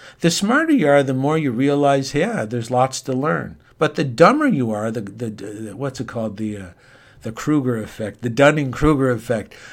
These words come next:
The dumber you are, the le-, this is actual, uh, psychology study. They found that the dumber, the,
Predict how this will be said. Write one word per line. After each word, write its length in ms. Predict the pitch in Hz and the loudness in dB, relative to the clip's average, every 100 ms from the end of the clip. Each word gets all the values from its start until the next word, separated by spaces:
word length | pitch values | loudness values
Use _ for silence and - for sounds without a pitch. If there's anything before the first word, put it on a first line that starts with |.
| - | -16
The 240 | 143 151 160 | -4 0 2
dumber 400 | 147 196 277 285 | 6 6 6 2
you 260 | 226 147 | 2 4
are, 260 | 131 127 131 | 4 4 4
the 140 | 131 | 2
le-, 380 | 135 143 147 87 95 | 2 4 2 -4 -14
this 280 | 131 170 202 | -2 0 0
is 120 | 220 - | -2 2
actual, 640 | 123 139 170 - 156 139 - | 6 6 6 0 2 2 0
uh, 100 | 117 | -2
psychology 720 | - 127 113 127 127 131 120 | 0 -2 2 2 4 2 -4
study. 480 | 113 - 117 113 110 - - - _ | -6 -2 -2 -2 -6 -10 -20 -20 _
They 180 | - 143 | -2 0
found 380 | 135 156 151 165 | 2 2 2 2
that 240 | 143 123 | 0 -2
the 120 | - 131 | -2 -2
dumber, 640 | 113 135 147 180 180 170 - - _ - | 4 6 6 6 4 2 -4 -20 _ -4
the, 180 | 127 | -2